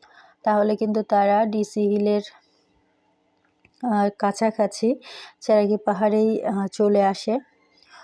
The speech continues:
তো এই জায়গাটা অনেক বেশি বিখ্যাত চট্টগ্রামের বিভিন্ন ধরনের, আহ, বিভিন্ন কারণে এই জায়গাটা অনেক বেশি বিখ্যাত চট্টগ্রামের মানুষের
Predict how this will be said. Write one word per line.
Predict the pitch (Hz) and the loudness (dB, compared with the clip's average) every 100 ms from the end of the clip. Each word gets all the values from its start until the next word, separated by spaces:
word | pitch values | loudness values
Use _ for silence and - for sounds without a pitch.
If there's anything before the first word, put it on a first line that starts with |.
| _ | _
তো | - 277 254 | 2 4 4
এই | 254 254 269 262 | 4 4 6 4
জায়গাটা | 247 226 220 226 240 | 6 6 4 0 0
অনেক | 208 220 220 220 208 | 0 0 0 -2 -2
বেশি | 208 208 - 226 | -2 -2 0 -2
বিখ্যাত | 202 202 - 202 208 | -2 -4 -6 -4 -4
চট্টগ্রামের | 202 202 - 202 202 202 208 202 - 214 | -4 -6 -4 -2 0 0 -2 -2 -6 -4
বিভিন্ন | 196 202 208 214 | 0 2 2 0
ধরনের, | 208 208 202 202 202 _ - - - - - | 0 0 0 -2 -4 _ -20 -20 -20 -20 -4
আহ, | 208 196 196 - _ _ _ - 180 - _ _ _ _ 220 | 0 0 0 -6 _ _ _ -20 -18 -20 _ _ _ _ -2
বিভিন্ন | 226 254 285 | 2 4 2
কারণে | 302 240 214 220 | 4 4 4 2
এই | 220 | 0
জায়গাটা | 214 208 214 | 0 0 0
অনেক | 208 214 208 | -2 -2 -2
বেশি | 208 214 214 185 | -4 -2 -2 -2
বিখ্যাত | 196 190 208 196 | -4 -4 -4 -2
চট্টগ্রামের | 226 214 208 202 202 | -4 -6 -6 -6 -4
মানুষের | 202 196 190 - 202 | -4 -6 -6 -6 -8